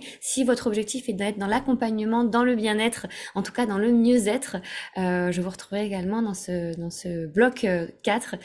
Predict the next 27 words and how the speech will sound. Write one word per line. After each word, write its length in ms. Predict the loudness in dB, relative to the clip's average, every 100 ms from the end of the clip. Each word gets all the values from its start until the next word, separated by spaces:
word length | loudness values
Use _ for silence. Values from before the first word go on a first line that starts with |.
| -16 -8
qui 120 | -2
abordera 500 | 0 2 2 2 2
la 120 | 2
micronutrition, 760 | 2 2 0 -2 -4 -4 -2 0
la 160 | 0
phytothérapie, 920 | -2 -4 -2 -2 -4 -6 -2 -2 0 0
la 120 | -2
biodisponibilité, 1000 | 0 0 -2 -4 -2 -2 -4 -4 0 0 -2 -14 -16 0
les 120 | 2
principes 380 | 4 2 0 0
d'assimilation, 840 | -2 -2 -2 0 0 -2 -2 -4 -4 -12 -14
en 60 | -14
tout 140 | -14 -8
cas 120 | -8
toutes 180 | -8 -10
ces... 260 | -4 -2
Euh, 160 | 0 -2 -6 -16 -20 _ -8
tous 80 |
ces 160 | -6 0
beaux 100 | 0
principes 460 | 0 -2 -2 -4 -6
qui 140 | -10
font 280 | -8 -6 -4
que, 260 | -2 -2 0
euh, 420 | -2 0 -2 -6 -8 -12 -14
on 120 | -14 -10
peut 260 | -4 -2